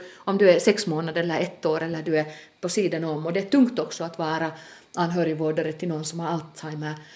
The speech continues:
Det är jättetungt om du själv är pensionerad, du har någon som du vårdar i sängen och så vidare. Det är ett fruktansvärt tungt jobb.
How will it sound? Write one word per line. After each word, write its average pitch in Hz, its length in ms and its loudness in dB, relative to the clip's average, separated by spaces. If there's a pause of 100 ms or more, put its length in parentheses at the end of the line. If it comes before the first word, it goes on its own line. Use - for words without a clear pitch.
(140)
Det 165 80 -4
är 170 40 0
jättetungt 170 680 2
om 156 100 -4
du 156 80 -8
själv 160 260 4
är 165 40 -4
pensionerad, 156 760 -6
du 160 80 -8
har 160 180 -8
någon 156 180 -6
som 170 200 -6
du 160 80 -6
vårdar 160 320 -4
i 175 60 -6
sängen 160 400 -6
och 156 80 -10
så - 100 -6
vidare. 156 280 -6
Det 202 60 0
är 202 40 2
ett 196 160 -6
fruktansvärt - 760 -6
tungt 175 280 -8
jobb. - 160 -4